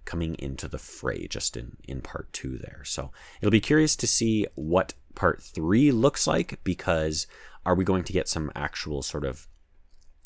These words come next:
character-driven action? It's kinda hard to say right now. It's,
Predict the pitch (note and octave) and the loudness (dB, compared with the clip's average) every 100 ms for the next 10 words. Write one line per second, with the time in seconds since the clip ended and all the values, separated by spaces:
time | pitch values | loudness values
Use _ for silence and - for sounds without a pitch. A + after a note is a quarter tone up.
0 | - - - F2+ G2 - G2 F2 G#2 G2 | -20 -12 0 2 2 2 2 4 2 2
1 | - E2 F#2 - A2+ G#2+ - - F2 E2 | -2 -2 -2 -2 -2 -4 -6 -4 -4 -4
2 | D2 - D#2+ F2 E2+ C2 D#2 D2+ | -2 -2 0 -2 -2 0 0 0